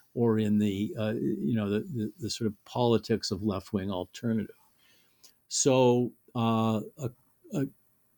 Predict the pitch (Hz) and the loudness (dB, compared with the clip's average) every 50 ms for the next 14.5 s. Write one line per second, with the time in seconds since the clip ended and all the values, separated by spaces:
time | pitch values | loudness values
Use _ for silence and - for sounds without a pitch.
0 | _ _ _ _ _ _ _ _ - 123 123 - - - 139 131 123 110 101 90 | _ _ _ _ _ _ _ _ -6 -6 -6 -6 -4 -2 2 2 4 2 2 0
1 | - - _ _ _ _ _ _ _ _ _ _ _ _ _ _ _ _ _ _ | -8 -18 _ _ _ _ _ _ _ _ _ _ _ _ _ _ _ _ _ _
2 | - 156 - - - 170 123 101 - - 143 151 151 143 123 110 - - - - | -4 -4 -2 -2 0 0 0 0 0 2 2 4 6 6 4 4 2 0 -10 -8
3 | - - 123 113 117 147 147 139 120 107 - - 139 139 156 160 139 117 110 107 | -4 -2 -2 0 2 2 2 2 2 0 0 0 2 4 4 4 6 6 6 6
4 | 104 110 107 117 113 110 117 104 - - - - - 135 139 147 143 139 117 - | 6 4 4 2 0 0 -2 -2 0 2 2 2 2 2 0 0 2 0 0 0
5 | 110 101 101 98 90 - - - 135 147 160 - - 120 98 98 95 85 - - | -2 -2 -2 -2 -4 -6 -4 -2 2 2 2 2 0 -2 -4 -4 -6 -10 -10 -12
6 | - 104 92 92 98 92 92 95 - _ - - - _ _ _ - 196 143 156 | -12 -12 -8 -6 -6 -6 -6 -6 -10 _ -20 -20 -20 _ _ _ -8 -6 -6 -6
7 | - 233 254 151 110 - - 135 104 107 - _ _ _ - 135 113 101 92 _ | -4 -2 2 2 2 2 2 -4 -4 -4 -8 _ _ _ -2 -2 -2 -2 -2 _
8 | - - - 143 143 156 165 127 127 107 98 95 95 - - 98 95 95 95 - | -16 -8 -4 0 2 2 2 4 2 2 0 0 -4 -8 -8 -8 -8 -8 -8 -8
9 | - 113 104 95 - - - - - - - - _ _ - - _ _ _ _ | -6 -6 -6 -4 -6 -8 -8 -8 -12 -12 -14 -14 _ _ -20 -20 _ _ _ _
10 | _ _ _ _ - 226 165 123 123 131 147 160 160 156 147 135 120 113 110 110 | _ _ _ _ -12 -6 -6 -6 -4 0 2 4 6 6 4 4 0 -2 -2 0
11 | 117 113 104 101 - 113 117 117 107 107 - - - - - 143 123 123 120 117 | 0 0 0 0 -2 0 0 0 0 -2 -6 -16 -6 4 6 6 8 8 6 6
12 | 113 113 120 120 117 107 107 107 107 104 104 - - 135 139 135 127 - 113 - | 6 4 4 2 2 2 2 2 2 0 0 -4 -4 0 0 0 0 -2 -6 0
13 | - 123 113 110 104 107 104 104 104 95 95 - 117 110 113 110 - - 101 - | 2 4 4 6 4 4 2 2 0 0 -2 -2 0 2 2 2 0 -2 -4 -4
14 | - 110 110 110 95 95 95 92 95 | -4 -6 -6 -6 -6 -6 -6 -8 -8